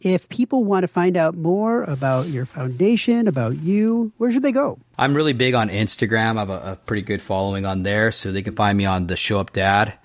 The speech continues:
Speaker 2: on Instagram. Also, you can find me on,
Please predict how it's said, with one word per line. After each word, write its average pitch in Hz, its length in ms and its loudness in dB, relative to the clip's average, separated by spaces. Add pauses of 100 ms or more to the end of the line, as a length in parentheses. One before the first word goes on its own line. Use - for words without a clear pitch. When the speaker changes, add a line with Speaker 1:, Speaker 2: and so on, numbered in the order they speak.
(380)
Speaker 2:
on 95 260 -4
Instagram. 139 880 2 (240)
Also, 151 520 4
you 135 280 4
can 110 240 -2
find 135 840 -2
me 131 680 0
on, 98 880 -2